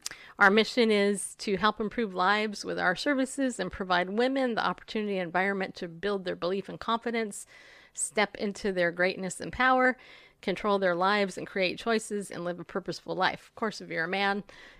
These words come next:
you could also do this, just so you know. <laughs> You won't be a lady of justice, you'll be a man of justice. Or gent of justice, as a friend of mine said. And you know something, this morning I was, uh,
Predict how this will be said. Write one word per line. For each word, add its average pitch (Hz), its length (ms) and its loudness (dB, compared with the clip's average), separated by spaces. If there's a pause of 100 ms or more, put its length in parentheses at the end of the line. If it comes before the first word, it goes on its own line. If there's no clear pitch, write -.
(140)
you 277 100 -2
could - 120 -2
also 160 240 0
do 156 160 -6
this, 170 420 -4
just 160 160 -8
so 170 100 -2
you 175 120 -2
know. 226 340 4
<laughs> - 40 -4 (840)
You 233 140 -2
won't 240 220 0
be 208 100 0
a 208 60 4
lady 196 320 2
of 175 120 -2
justice, 190 460 -4
you'll 170 80 -4
be 170 140 -4
a 175 80 -2
man 180 240 2
of 160 100 -10
justice. - 560 -12 (800)
Or 196 100 6
gent 196 520 0
of 175 160 -8
justice, - 580 -6
as 180 100 -8
a 170 60 -2
friend 165 240 -10
of - 60 -8
mine 165 220 -6
said. - 300 -6 (460)
And 269 160 4
you 302 60 4
know 349 180 8
something, 277 520 2
this - 200 -2
morning 233 320 4
I 175 60 4
was, 185 260 2
uh, 170 220 2